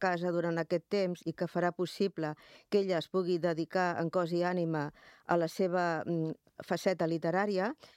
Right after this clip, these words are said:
es diu Emerenc. Emerenc, quan entra a la casa, ja de, en el primer moment, ja demostra qui és. És una persona que no és gens convencional, és una persona que no, mm, té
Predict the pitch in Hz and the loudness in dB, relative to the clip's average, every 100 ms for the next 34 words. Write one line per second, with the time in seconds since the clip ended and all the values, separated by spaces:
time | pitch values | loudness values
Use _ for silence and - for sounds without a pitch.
0 | _ - 185 185 208 226 - 190 180 165 | _ 0 0 2 2 0 0 0 2 0
1 | 143 135 - - - - - _ - - | 0 -4 -8 -20 -20 -20 -20 _ -8 0
2 | 202 196 202 247 294 208 208 202 208 190 | 2 2 2 0 0 0 2 0 0 0
3 | - 202 202 185 185 226 190 185 175 175 | 0 0 0 0 0 -2 0 2 2 2
4 | 170 165 165 170 175 165 180 190 202 190 | 2 0 0 0 0 0 0 0 0 0
5 | 196 196 190 254 - - _ - 196 190 | 0 0 0 -2 -6 -18 _ 0 2 2
6 | 196 190 185 190 - 196 - 180 180 160 | 2 0 0 -2 0 -2 0 0 2 0
7 | 170 - 190 190 196 185 190 - 208 190 | -2 -4 -2 0 2 0 -2 -2 0 0
8 | 190 175 175 190 175 190 180 - 175 160 | 0 0 2 0 2 0 0 -2 0 0
9 | 165 - 160 175 180 190 294 - - _ | -2 -2 0 2 0 0 -4 -8 -20 _
10 | _ - 185 190 185 185 180 214 190 175 | _ -2 0 2 2 0 0 2 2 0
11 | - 175 180 180 170 180 175 170 165 - | 0 2 2 0 0 -2 0 0 -2 -8
12 | - - 190 180 | -4 0 2 2